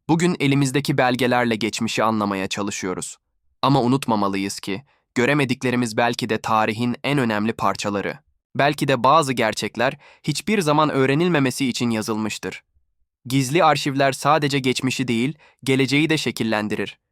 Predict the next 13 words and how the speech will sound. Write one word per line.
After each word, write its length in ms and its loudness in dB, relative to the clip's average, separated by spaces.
Çünkü 320 -2
bir 180 2
ulus, 380 -2
kendi 280 0
hafızasını 680 0
nasıl 240 0
saklarsa, 720 0
geleceğini 520 0
de 100 4
öyle 260 0
yazar. 480 -4
Ve 140 -2
biz, 320 -2